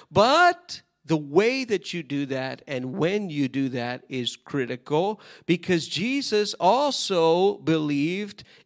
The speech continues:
in, uh, or he was against a type of violent rebellion. And he resisted this kind of thing.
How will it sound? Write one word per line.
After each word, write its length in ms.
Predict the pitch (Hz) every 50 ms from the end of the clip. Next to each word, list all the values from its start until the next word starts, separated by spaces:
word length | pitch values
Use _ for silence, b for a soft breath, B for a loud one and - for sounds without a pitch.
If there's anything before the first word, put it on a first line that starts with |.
| _ -
in, 480 | 160 175 185 180 180 180 175 180 175 - -
uh, 340 | - 156 151 - 170 165 -
or 140 | - 180 160
he 160 | 160 175 180
was 220 | 175 165 151 - -
against 920 | 151 123 - - 147 190 240 254 226 196 202 214 - - - - - b b b b b b _ -
a 80 | 156
type 380 | - - - 190 185 185 180 -
of 240 | 165 147 139 139 -
violent 880 | 160 131 113 104 - 160 165 170 190 196 190 190 175 160 156 151 - - _
rebellion. 880 | - 147 143 147 151 135 120 156 156 156 151 143 127 127 117 104 - - _ B B B B B B -
And 160 | 151 156 160
he 180 | 151 170 175 175
resisted 920 | 156 156 156 139 - - - 160 247 262 - - - 220 202 175 135 123
this 220 | 151 143 - -
kind 360 | - - 180 160 147 147 135 135
of 140 | 131 120
thing. 500 | - - 127 120 117 117 139 170 190 202